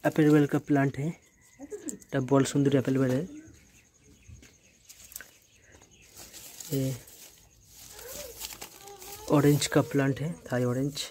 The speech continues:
इसमें भी fruiting लगा हुआ है।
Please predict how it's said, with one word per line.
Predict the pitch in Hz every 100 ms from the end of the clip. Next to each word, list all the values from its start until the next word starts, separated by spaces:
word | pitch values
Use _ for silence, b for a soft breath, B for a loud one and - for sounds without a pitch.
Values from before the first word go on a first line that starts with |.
| -
इसमें | 131 143 131
भी | 175 - - - - - - - 262 226 _ 254 - - 226 240 - - - - - - - _ _ -
fruiting | 151 147 147
लगा | 139 123
हुआ | 135
है। | 131